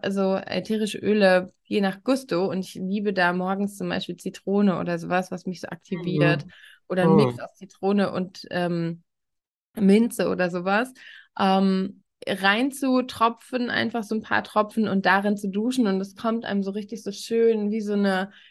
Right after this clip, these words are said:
Speaker 1: ja, wie so eine Wolke, wie so ein Nebel quasi entgegen. Und das ist wahnsinnig hilfreich.
Speaker 2: Ja.
Speaker 1: Ähm, das, das kann ich auf jeden Fall schon mal berichten. Was
Speaker 2: Ja.
Speaker 1: würdest du sagen, wenn ich jetzt gar keine Ahnung davon habe,
Speaker 2: Ja,
Speaker 1: ähm,
Speaker 2: ja.
Speaker 1: und vielleicht auch noch nie irgendwie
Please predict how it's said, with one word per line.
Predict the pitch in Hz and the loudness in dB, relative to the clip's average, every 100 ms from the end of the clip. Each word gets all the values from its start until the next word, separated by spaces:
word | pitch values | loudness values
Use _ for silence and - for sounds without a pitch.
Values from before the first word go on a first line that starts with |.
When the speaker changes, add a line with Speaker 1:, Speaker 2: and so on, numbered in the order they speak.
| _ | _
Speaker 1:
ja, | 240 262 | 2 2
wie | 277 | 2
so | 285 | 0
eine | 254 | -2
Wolke, | 180 180 208 220 226 | 0 2 4 2 -2
wie | 208 | -2
so | 208 | 0
ein | 202 202 | 2 4
Nebel | 208 226 220 202 | 4 2 2 0
quasi | 196 185 180 | 0 -4 -4
entgegen. | - 175 190 208 180 | -6 -6 -2 0 0
Und | 175 | -2
das | 180 | -6
ist | 185 - | -12 0
wahnsinnig | 190 185 180 180 - | 2 2 -2 -6 -6
hilfreich. | - 160 160 - 139 139 165 - - - | -4 -4 -4 -4 -2 -2 -6 -14 -20 -18
Speaker 2:
Ja. | 170 | -6
Speaker 1:
Ähm, | 156 185 185 185 190 - - | 0 2 2 0 -4 -8 -8
das, | - 202 202 - _ | 2 2 2 -12 _
das | 208 202 | -8 -2
kann | 226 202 | 0 0
ich | 202 190 | -2 -2
auf | 175 175 | -2 -2
jeden | 160 | -2
Fall | 175 170 | 0 -2
schon | 180 175 | -2 -2
mal | 160 | -2
berichten. | 175 170 196 - 202 - | -2 -4 -6 -2 -2 -2
Was | - 208 240 254 | -2 2 2 2
Speaker 2:
Ja. | 240 | -2
Speaker 1:
würdest | 240 240 - | -2 -2 -6
du | |
sagen, | 214 170 156 156 160 170 | 0 2 2 0 -4 0
wenn | 196 | 0
ich | 226 | 0
jetzt | 233 220 - - _ | -4 -8 -12 -20 _
gar | 160 160 | -6 -6
keine | - - 147 - | -4 -6 -4 -2
Ahnung | 139 147 151 | -2 -2 -4
davon | 147 - - 156 | -6 -6 -6 -6
habe, | 156 143 156 170 214 | -2 -2 0 0 0
Speaker 2:
Ja, | - 202 - - 190 | -6 -10 -12 -2 2
Speaker 1:
ähm, | 196 151 | 4 4
Speaker 2:
ja. | |
Speaker 1:
und | 202 240 | 2 2
vielleicht | 262 233 233 | 4 4 4
auch | - | 2
noch | 226 220 | 2 0
nie | 220 247 285 | 0 0 0
irgendwie | - 240 208 233 214 214 | -2 -4 -2 -2 0 0